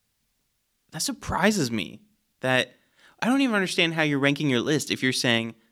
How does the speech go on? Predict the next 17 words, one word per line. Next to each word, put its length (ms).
that 240
Mission 260
Impossible 400
Two 520
is 120
the 80
worst 300
Mission 260
Impossible 440
movie, 420
but 120
it's 140
number 200
four 300
on 120
your 120
list? 400